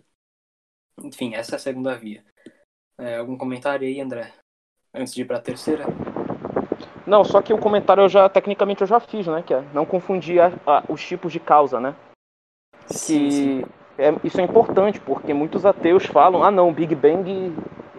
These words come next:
Speaker 2: Big Bang refuta a existência de Deus." Não, peraí. Uma coisa não tem nada a ver com a outra. O Big Bang é uma
Speaker 1: Exato.
Speaker 2: causa, o Big Bang seria uma causa acidental.
Speaker 1: Exato,
Speaker 2: É
Speaker 1: a origem
Speaker 2: totalmente
Speaker 1: do
Speaker 2: diferente.
Speaker 1: universo,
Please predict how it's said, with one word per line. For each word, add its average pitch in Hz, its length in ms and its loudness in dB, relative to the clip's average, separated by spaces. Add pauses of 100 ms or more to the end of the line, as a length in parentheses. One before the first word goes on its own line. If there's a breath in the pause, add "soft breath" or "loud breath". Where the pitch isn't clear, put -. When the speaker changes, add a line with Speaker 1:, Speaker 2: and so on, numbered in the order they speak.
Speaker 2:
Big 147 200 -6
Bang 156 220 -4
refuta 160 500 -2
a - 20 4
existência 127 400 -6
de 120 100 -8
Deus." 123 220 -4 (120)
Não, 160 160 -6
peraí. 151 360 0 (540)
Uma - 100 -2
coisa 156 200 0
não 170 100 -6
tem 170 80 4
nada 185 160 2
a 233 40 6
ver 202 160 2
com 156 100 2
a - 20 6
outra. - 320 -2 (540)
O - 20 -6
Big 143 160 -4
Bang 170 260 2
é 220 40 6
uma 208 140 2
Speaker 1:
Exato. - 80 -12
Speaker 2:
causa, 170 420 6
o - 200 -6
Big 151 160 -4
Bang 160 220 -2
seria 185 180 0
uma 180 140 0
causa 185 240 4
acidental. 180 640 2 (1040)
Speaker 1:
Exato, 135 400 -4
Speaker 2:
É - 40 6
Speaker 1:
a 208 40 6
origem 233 160 2
Speaker 2:
totalmente 220 240 -2
Speaker 1:
do - 80 -2
Speaker 2:
diferente. 156 500 2
Speaker 1:
universo, - 560 -10